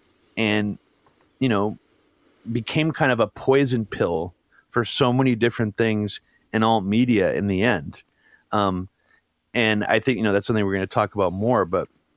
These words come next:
but Alex Jones in general and InfoWars, um, Mike, you said you don't remember initially finding anything too insane. Abby, you kind of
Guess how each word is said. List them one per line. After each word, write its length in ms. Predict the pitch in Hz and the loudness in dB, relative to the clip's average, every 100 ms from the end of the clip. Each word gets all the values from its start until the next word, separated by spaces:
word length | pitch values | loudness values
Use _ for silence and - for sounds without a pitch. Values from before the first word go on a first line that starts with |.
| _ _ _ _ - 113 | _ _ _ _ -16 -2
but 160 | 120 | 0
Alex 340 | 110 147 170 - | 4 4 2 2
Jones 300 | 156 147 131 | 2 2 0
in 120 | 123 | 0
general 500 | 107 104 110 110 113 | 0 2 2 0 -2
and 140 | 117 110 | -2 0
InfoWars, 840 | 120 120 123 104 95 95 107 - _ _ _ _ - | 0 2 2 4 4 2 -2 -6 _ _ _ _ 0
um, 340 | 101 95 92 - _ | 2 2 -2 -12 _
Mike, 320 | 117 120 107 | 0 0 2
you 100 | 127 | 0
said 240 | 120 131 117 | 2 2 2
you 80 | |
don't 180 | 110 117 | 0 0
remember 640 | 110 107 110 104 110 104 104 _ _ - | 0 0 0 2 2 2 0 _ _ -8
initially 460 | 107 104 - 117 | -4 -2 0 0
finding 320 | 107 120 113 107 | 0 0 2 2
anything 380 | 104 95 104 90 | -2 -2 -4 -4
too 260 | - 123 | -2 2
insane. 640 | 123 110 - 113 104 104 104 | 2 0 -2 0 0 -2 -4
Abby, 320 | - 101 98 | 0 0 2
you 160 | 101 95 | -2 -2
kind 180 | - 98 | -4 -6
of 220 | 92 92 | -6 -12